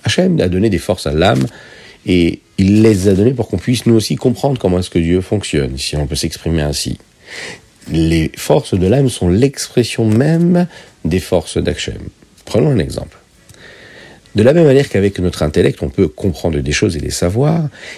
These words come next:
eh bien, Hachem sait chaque chose qui existe dans le monde avec sa chorma. C'est ce qui nous donne donc la possibilité de recevoir ce que nous recevons à travers le Sovev Kol Almin,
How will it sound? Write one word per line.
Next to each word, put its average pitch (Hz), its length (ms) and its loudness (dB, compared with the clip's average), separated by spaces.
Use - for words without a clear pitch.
eh 110 80 2
bien, 160 200 4
Hachem 147 300 2
sait 143 220 -2
chaque - 240 -4
chose 107 400 2
qui - 120 -6
existe 85 380 -4
dans 80 80 -2
le 76 80 -4
monde 139 220 2
avec 110 260 0
sa - 180 -2
chorma. 101 540 -2
C'est - 240 2
ce - 160 -4
qui 87 80 -2
nous 82 120 2
donne 78 220 0
donc 127 380 2
la 85 160 0
possibilité 76 640 -2
de 104 120 0
recevoir 80 460 0
ce - 100 -10
que - 60 -10
nous 73 140 -4
recevons 90 380 -2
à 117 60 -2
travers 110 420 -2
le 92 240 -2
Sovev 90 500 -2
Kol 90 220 0
Almin, 78 320 -2